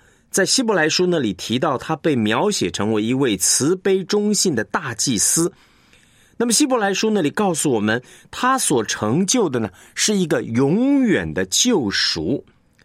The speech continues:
另外呢，他献祭所献上的不是那个燔祭。那么希伯来书第十章五到十八节，弟兄姐妹，你可以看这一段的经文，时间的关系呢，我就不读了。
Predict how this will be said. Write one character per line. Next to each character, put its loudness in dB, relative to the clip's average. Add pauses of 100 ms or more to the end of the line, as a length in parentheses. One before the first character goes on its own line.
(420)
另 2
外 2
呢， -2 (220)
他 -2
献 2
祭 2
所 0
献 2
上 0
的 -2 (300)
不 2
是 0
那 2
个 2
燔 -2
祭。 0 (720)
那 -4
么 0
希 0
伯 2
来 2
书 0 (240)
第 2
十 0
章 -2
五 0
到 0
十 0
八 -4
节， -4 (360)
弟 0
兄 0
姐 0
妹， 2
你 0
可 -8
以 0
看 -4
这 0
一 0
段 -2
的 -2
经 -2
文， 0
时 -2
间 -2
的 -2
关 0
系 -4
呢， 0
我 -2
就 -2
不 -10
读 -4
了。 0